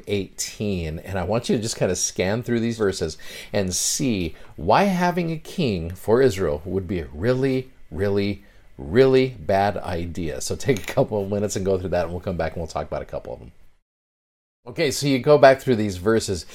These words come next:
and you see all the reasons why this is a bad idea. Uh, he's going to take all of your stuff, basically. He's gonna take your kids, he's gonna have them work for him.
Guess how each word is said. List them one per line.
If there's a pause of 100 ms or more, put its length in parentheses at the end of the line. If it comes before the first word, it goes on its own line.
(200)
and
you
see
all
the
reasons
why
this
is
a
bad
idea. (280)
Uh, (160)
he's
going
to
take (120)
all
of
your
stuff,
basically. (220)
He's
gonna
take
your
kids,
he's
gonna
have
them
work
for
him.